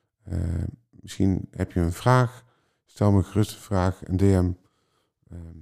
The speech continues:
om eens te kijken wat ik voor je kan doen daarin. En of ik je misschien ook al, eh,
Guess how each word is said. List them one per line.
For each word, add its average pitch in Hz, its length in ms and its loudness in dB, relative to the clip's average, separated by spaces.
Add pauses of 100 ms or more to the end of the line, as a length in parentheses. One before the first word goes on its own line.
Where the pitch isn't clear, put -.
(540)
om 107 160 2
eens 107 100 6
te - 100 -14
kijken 95 400 0
wat 90 140 -2
ik 82 120 -8
voor - 160 -6
je 87 100 2
kan 85 160 -2
doen 123 180 4
daarin. 80 300 -2 (720)
En - 240 -4
of 104 180 0
ik 101 80 -2
je 90 160 -2
misschien 85 320 -4
ook 117 180 -2
al, 90 200 -2
eh, 82 120 -6